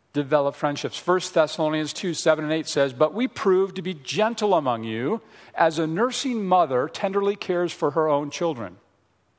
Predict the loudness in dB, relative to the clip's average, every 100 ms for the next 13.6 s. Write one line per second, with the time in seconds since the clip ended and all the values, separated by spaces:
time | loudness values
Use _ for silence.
0 | _ _ _ -20 _ 0 2 2 0 2
1 | 2 0 -4 0 0 2 0 0 0 0
2 | -6 -6 -6 -6 -6 -8 -10 -18 -20 -14
3 | -2 2 2 4 2 2 -2 -4 -4 -4
4 | -2 -4 -2 2 0 0 -4 -2 -2 -4
5 | -10 -14 0 2 4 2 0 0 4 2
6 | 2 -2 -2 4 4 4 2 0 2 2
7 | 2 2 4 4 4 2 2 2 4 0
8 | -4 -8 -10 -2 -2 0 -4 -6 -6 -2
9 | -2 -2 -2 0 0 -2 0 -2 -2 -4
10 | -4 -4 -10 -6 -2 0 4 4 2 0
11 | 4 4 4 -2 -2 0 2 2 2 0
12 | 0 -2 0 -2 -2 2 4 4 0 -2
13 | -2 -2 -2 -2 0 0